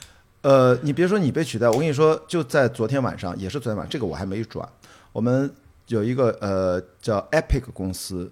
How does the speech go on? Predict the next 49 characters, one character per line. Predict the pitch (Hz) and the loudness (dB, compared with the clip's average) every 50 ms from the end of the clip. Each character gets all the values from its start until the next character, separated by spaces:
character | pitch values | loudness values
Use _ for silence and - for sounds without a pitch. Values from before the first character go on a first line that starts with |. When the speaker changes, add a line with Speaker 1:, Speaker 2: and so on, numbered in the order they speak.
| _ _ | _ _
Speaker 2:
发 | - - 139 120 127 | -8 -4 -2 -2 -2
布 | 123 127 131 | -2 -2 -2
了 | 120 107 95 98 | 0 0 -2 -2
虚 | 95 - - - - - | -4 -6 -8 -8 -6 -4
拟 | 139 139 127 117 | -2 -2 -2 -2
引 | 104 | -4
擎 | - - - 110 117 127 117 | -6 -8 -8 -4 -4 -4 -4
五 | 104 104 98 - | -4 -6 -6 -4
的 | - 139 | -4 0
一 | |
个， | 170 | 4
Speaker 1:
啊， | |
就 | 180 190 | 6 6
是 | 196 | 8
那 | 196 202 | 8 8
个 | 185 160 | 8 8
游 | 147 151 | 8 8
戏 | 180 - - 180 | 6 6 4 2
公 | 143 135 131 | 2 2 0
司 | 127 - 127 | -2 -4 -6
吗？ | 123 127 123 - | -6 -6 -8 4
Speaker 2:
对， | - 151 143 - | 4 4 6 6
游 | 135 131 | 4 2
戏 | 123 135 | 4 4
公 | 131 123 | 4 4
司， | 101 113 | 2 0
它 | 117 123 | -2 -4
虚 | 123 123 - 160 | -4 -2 -2 0
拟 | 160 | 0
引 | 143 | 0
擎 | 117 - 127 135 | 0 0 0 0
五 | 123 101 | -2 -2
的 | 95 98 | -4 -4
一 | 113 120 | -4 -2
个 | 117 - 113 98 | 0 -2 -2 -2
新 | - - - - - 156 165 175 | -2 -6 -8 -6 -6 -6 -2 -2
的 | 143 123 110 | 0 -2 0
叫， | - - 147 127 120 113 - - - - - _ _ _ _ _ _ _ | 0 2 2 2 2 0 -4 -10 -20 -20 -20 _ _ _ _ _ _ _
叫 | - 135 123 107 - - - - | 2 2 2 2 0 -6 -8 -6
Meta | 131 139 147 156 165 175 185 185 175 180 - 143 147 143 143 139 | -4 -2 0 2 2 2 2 0 -2 -4 -4 -2 0 0 0 0
Human | 123 - - - 147 151 151 147 139 131 127 131 127 123 123 - _ _ _ _ _ _ - | -4 -6 -6 -4 -2 -2 0 0 2 2 2 0 0 -4 -6 -10 _ _ _ _ _ _ -4
Animator， | 123 131 131 127 127 127 123 104 - - - _ _ _ _ _ _ _ _ _ _ _ _ - | -2 0 2 2 2 0 -2 -4 -8 -8 -14 _ _ _ _ _ _ _ _ _ _ _ _ 0
叫 | - 120 113 | 2 2 2
猿 | 113 110 110 120 120 160 | 2 2 2 4 4 4
人 | 170 147 123 127 143 | 4 4 4 6 6
类 | 151 135 101 90 - - _ _ | 4 4 2 0 -4 -12 _ _
动 | - 156 123 | 0 0 2
画 | 127 117 107 | 2 2 0
师。 | - - - 131 127 127 | -2 -2 -4 -4 -4 -6